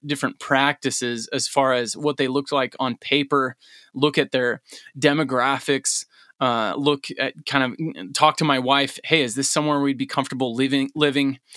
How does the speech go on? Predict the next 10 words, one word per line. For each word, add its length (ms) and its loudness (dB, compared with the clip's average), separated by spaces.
Um, 300 2
and, 180 0
and 100 0
do 140 0
this 280 0
so 280 0
many 180 0
times 680 0
so 200 0
that 120 0